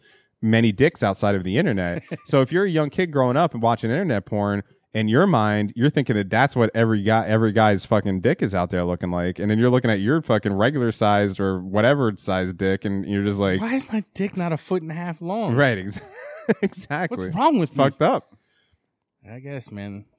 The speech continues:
Speaker 1: And, and the same f-, with women. I mean, you know, women see each other naked more than, than men do, but, you know, you're sitting there, you're looking at every actress is fucking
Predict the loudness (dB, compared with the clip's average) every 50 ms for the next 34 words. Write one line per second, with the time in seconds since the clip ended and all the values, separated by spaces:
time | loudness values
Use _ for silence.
0 | _ 2 2 2 2 2 2 0 0 0 0 0 0 0 0 -2 -2 0 0 0
1 | 2 2 2 2 2 2 0 0 -2 0 0 4 4 4 4 2 0 -8 -20 _
2 | _ _ 0 4 4 4 4 4 2 0 0 -2 -2 -2 -2 0 0 -2 -2 0
3 | -2 -2 -2 -2 -2 0 0 0 0 0 -2 -6 -8 -8 -8 -6 -4 -2 0 0
4 | 0 0 -2 -2 -2 -2 -2 -2 0 0 -2 -4 -6 _ _ _ _ _ _ _
5 | _ 0 2 2 4 4 4 4 2 0 -2 0 0 0 0 2 2 4 4 4
6 | 2 2 2 2 4 4 4 4 4 0 0 2 2 2 2 2 2 4 4 4
7 | 2 2 -2 -2 -2 -2 -4 -6 -6 -2 -2 0 0 0 -2 -4 -4 -4 -4 -6
8 | -8